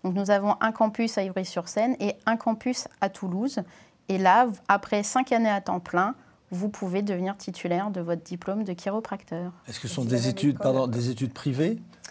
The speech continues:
Speaker 1: Oui,
Speaker 2: ou
Speaker 1: ce sont des études privées.
Speaker 3: Mais c'est, c'est la même école, mais sur deux
Speaker 1: Oui.
Speaker 3: sites. Il y a
Speaker 1: Deux
Speaker 3: qu'une
Speaker 1: cam-,
Speaker 3: seule
Speaker 1: deux
Speaker 3: école en
Speaker 1: campus,
Speaker 3: France.
Speaker 1: une maison mère.
Speaker 3: Voilà, une seule école en France.
Speaker 1: Voilà.
Speaker 3: Et, hum, depuis quand la, votre profession est-elle reconnue, euh, par l'État ?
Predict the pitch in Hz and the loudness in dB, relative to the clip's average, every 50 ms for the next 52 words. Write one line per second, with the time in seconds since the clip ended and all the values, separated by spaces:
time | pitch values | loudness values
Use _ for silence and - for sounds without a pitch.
0 | - _ _ - 220 220 - 240 240 - 214 196 - 214 208 202 202 185 185 175 | -20 _ _ -6 -4 -4 -4 -4 -6 -6 -6 -6 -6 -6 -4 -4 -4 -4 -4 -6
1 | - 196 175 - - 196 180 160 - - - _ _ _ _ - - 170 - - | -6 -8 -8 -6 -6 -6 -4 -6 -6 -10 -14 _ _ _ _ -16 -16 -14 -14 -14
2 | 170 - - - 190 180 175 170 165 160 156 165 - - 202 208 214 202 170 160 | -14 -16 -14 -10 -6 -2 0 0 0 0 -2 -4 -2 0 2 2 2 2 -2 -2
3 | 156 156 - - - 151 143 202 185 170 - - 170 - - 135 - 165 160 220 | -4 -6 -8 -8 -8 -8 -6 -6 -6 -6 -6 -10 -10 -8 -6 -4 0 2 4 4
4 | 233 226 190 226 214 - 214 208 202 233 226 - 226 226 - - - 247 247 262 | 4 4 6 6 6 6 6 4 4 4 4 4 4 2 2 0 -2 -2 0 0
5 | 269 - - - - - 226 226 226 226 220 208 196 202 196 185 - - - - | -2 -2 -6 -10 -8 -4 0 2 2 2 2 0 -4 -6 -8 -8 -8 -10 -12 -18
6 | - _ _ - - - 147 143 - - _ _ _ - 170 170 175 185 170 160 | -20 _ _ -16 -14 -14 -14 -14 -16 -20 _ _ _ -12 -10 -8 -6 -6 -8 -8
7 | 170 - 156 156 160 - - - - - - - 190 180 175 - - - - - | -8 -10 -12 -12 -14 -16 -20 -20 -18 -16 -10 -6 -4 -4 -4 -6 -10 -20 -20 -20
8 | - - - - - - - - - - - _ _ _ - 214 208 214 208 208 | -20 -20 -20 -18 -18 -18 -18 -18 -20 -20 -20 _ _ _ -4 0 2 4 4 4
9 | 208 202 202 202 196 196 196 196 202 180 220 208 - - - - 294 285 269 214 | 4 4 4 2 2 2 0 0 2 0 0 -2 -4 -4 2 4 6 8 8 8
10 | 190 185 175 175 175 190 170 - 190 175 - 190 - - 247 240 220 214 - 180 | 10 8 8 6 4 2 -4 -6 -8 -6 -6 -4 -4 -2 -2 -2 -2 0 0 2
11 | 175 170 180 175 175 196 185 185 196 214 214 202 175 160 160 - - 175 175 175 | 2 2 0 0 0 0 0 2 2 2 2 2 0 0 -2 -2 -2 0 0 0
12 | 175 170 175 - 196 196 196 196 | 0 0 2 2 4 4 2 0